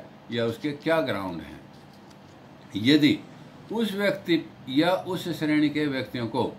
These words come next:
कारागार के बाहर लाने पर लोक व्यवस्था में विघन की संभावना हो सकती है, ये भी सरकार ने सोचना है कि in case they pass any order, तो क्या उसमें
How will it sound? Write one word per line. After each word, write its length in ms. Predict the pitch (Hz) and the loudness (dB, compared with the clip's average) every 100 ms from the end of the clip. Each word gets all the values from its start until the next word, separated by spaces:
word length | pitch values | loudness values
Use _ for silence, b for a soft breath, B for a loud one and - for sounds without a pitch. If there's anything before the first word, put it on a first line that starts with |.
| - - - 139 | -16 -20 -8 0
कारागार 520 | 156 180 180 180 175 | 2 2 2 2 0
के 160 | 175 | -2
बाहर 300 | 165 113 123 | 0 0 0
लाने 380 | 131 123 123 131 95 - - | 0 -2 -2 -2 -4 -8 -2
पर 220 | 101 - - - - - | -2 -4 -14 -20 -16 -6
लोक 320 | 147 202 170 | -2 -2 -2
व्यवस्था 520 | 175 170 147 - 139 | -2 0 0 -2 -2
में 140 | 139 147 | 0 -2
विघन 360 | 135 165 135 151 | 0 0 4 4
की 160 | 143 139 | 2 -2
संभावना 460 | 135 117 107 117 | -2 0 0 0
हो 200 | 95 98 | -2 -2
सकती 340 | - - - 85 | -6 -10 -10 -10
है, 220 | 80 73 - - - - - 104 | -8 -10 -14 -18 -18 -18 -14 -4
ये 200 | 139 165 | 0 0
भी 180 | 123 110 - - | -2 -4 -10 -8
सरकार 340 | 104 - 101 | -6 -4 -2
ने 120 | 101 | -4
सोचना 420 | 95 101 98 95 90 | -6 -8 -8 -6 -4
है 140 | 92 - B B - | -6 -10 B B -12
कि 100 | 123 135 | -4 0
in 100 | 156 | 0
case 260 | 151 139 123 | 0 -4 -6
they 160 | 123 117 - | -6 -8 -2
pass 240 | 131 120 | 0 0
any 200 | 127 127 113 | -2 -4 -2
order, 300 | 117 95 - - - - - - - - - - - | -2 -4 -12 -18 -20 -20 -20 -20 -20 -20 -20 -20 -10
तो 100 | 120 - - | -8 -8 0
क्या 200 | 160 175 | 2 2
उसमें 380 | 180 - 127 | 0 -2 -4